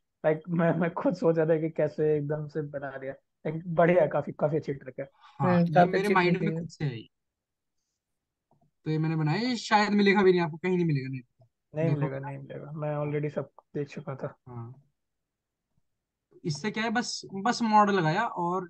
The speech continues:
Speaker 2: automatically मैं इन ही के बीच में ट्रैवर्स करता रहूंगा। और क्या होगा, finally मेरा answer जहां पे भी आएगा। अब फाइनल आपका हो गया, एन पे आंसर है, मुझे क्या पता एन पे आंसर, एन क्या है, एन का भी mod two कर दो। तो अगर fifth का answer है तो वो कहाँ मिलेगा? वो वन पे मिलेगा।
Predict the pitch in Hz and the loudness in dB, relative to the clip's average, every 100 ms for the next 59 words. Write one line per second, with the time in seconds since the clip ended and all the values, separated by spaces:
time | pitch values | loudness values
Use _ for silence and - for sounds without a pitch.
0 | _ 165 156 165 156 170 185 185 180 175 | _ -4 -2 0 0 0 -2 -2 0 2
1 | 151 147 180 196 175 160 160 151 139 - | 2 0 0 2 2 0 0 0 -2 -4
2 | 131 160 175 208 233 _ _ _ _ _ | -6 -4 -4 -4 -6 _ _ _ _ _
3 | _ _ _ _ _ - 135 143 120 117 | _ _ _ _ _ -10 -6 -6 -6 -8
4 | - _ - - 147 151 147 151 151 160 | -14 _ -10 -2 0 4 4 4 2 0
5 | 156 165 147 156 151 147 143 190 - 233 | -2 -2 0 0 2 0 0 -2 -4 -4
6 | 233 240 220 220 202 226 214 202 226 196 | 0 0 2 0 0 0 -2 2 2 0
7 | 160 156 147 170 175 185 151 147 143 143 | -2 0 2 2 2 0 -4 -6 -4 -4
8 | 131 127 131 131 147 - 175 156 127 117 | -4 -6 -10 -6 -8 -2 0 0 -2 -8
9 | _ _ _ _ - 160 165 185 214 214 | _ _ _ _ 0 0 2 4 6 6
10 | 170 226 208 185 196 - _ _ _ _ | 6 0 -4 -4 -6 -8 _ _ _ _
11 | _ _ _ _ _ _ _ _ _ _ | _ _ _ _ _ _ _ _ _ _
12 | - 180 170 214 156 - 214 202 190 196 | -6 -2 0 0 -4 0 2 4 2 2
13 | 160 147 180 190 180 170 143 139 156 156 | 2 0 0 0 2 4 2 2 0 0
14 | 160 156 139 123 | 0 0 -4 -6